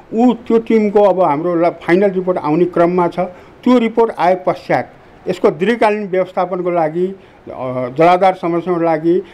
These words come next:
अवश्य पनि नेपाल सरकार कार्ययोजना बनाएर अगाडि बढ्नेछ र यहाँहरूको बाटो निर्माणको लागि हामीले कार्ययोजनामै मेलम्ची खानेपानी विकास समितिको तर्फबाट नेपाल सरकारसँग कार्ययोजना स्वीकृत गराएर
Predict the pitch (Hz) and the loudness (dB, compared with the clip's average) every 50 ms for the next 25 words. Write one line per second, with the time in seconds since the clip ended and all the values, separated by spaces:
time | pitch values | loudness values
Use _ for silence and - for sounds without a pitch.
0 | - - - - 160 190 240 233 - - 233 226 226 226 202 190 185 180 175 175 | -20 -16 -6 -4 -2 0 0 -2 -2 -6 -6 -4 -4 -2 -2 0 0 2 0 0
1 | 170 175 160 151 165 165 160 - 160 160 160 156 156 160 165 156 147 143 147 151 | -2 -4 -4 -2 -2 -2 0 0 0 0 0 -2 -4 -4 -2 -2 -2 0 0 0
2 | 151 151 - - 143 147 151 160 156 151 156 156 165 165 156 - 175 185 190 - | 0 0 0 -2 0 0 2 2 2 2 2 2 2 2 0 0 -4 -6 -6 -10
3 | - - - - - - - 165 190 202 185 - _ _ _ _ _ _ _ - | -18 -20 -20 -20 -20 -8 0 0 2 0 0 -4 _ _ _ _ _ _ _ -12
4 | 160 160 180 196 202 208 208 208 214 202 175 170 170 175 170 190 196 190 185 180 | -6 -2 0 0 0 0 -2 -4 -6 -4 -2 0 -2 -2 -2 -2 -4 0 0 0
5 | 180 180 180 180 180 185 180 175 175 170 185 180 143 139 147 170 175 - 165 156 | 2 2 0 0 0 0 0 0 0 0 0 -2 0 0 0 -2 0 0 0 0
6 | 160 180 185 196 190 202 202 202 202 208 214 220 254 254 - - - - - - | 2 0 0 0 0 0 2 2 2 2 2 0 -2 -6 -10 -20 -20 -20 -20 -20
7 | - - - - - - - - - - 156 175 190 202 202 220 202 - 180 175 | -20 -20 -20 -20 -20 -20 -20 -16 -6 -2 0 2 2 2 0 -4 -8 -6 -4 -2
8 | 180 180 185 180 185 175 160 156 185 180 175 185 - 175 175 170 170 185 180 170 | -2 0 0 0 0 0 -2 0 0 0 0 0 -2 -2 0 0 0 0 0 0
9 | - 180 175 175 190 202 202 202 190 190 196 202 202 208 - - - - _ - | 2 2 2 2 4 4 4 4 2 2 0 -2 -2 -2 -6 -14 -20 -20 _ -20
10 | - _ - 139 131 147 165 165 196 196 190 185 190 185 185 196 180 175 - 190 | -20 _ -16 -10 -4 -2 0 2 2 2 2 0 -6 -6 -4 -4 -4 -4 -4 -6
11 | 185 170 - 180 175 175 180 175 175 185 175 165 - - 190 185 202 190 185 180 | -6 -4 -2 -2 -2 -2 -2 -2 0 -2 -2 -2 -4 -6 -4 -2 0 -2 0 2
12 | 185 180 175 180 180 | 4 4 4 4 4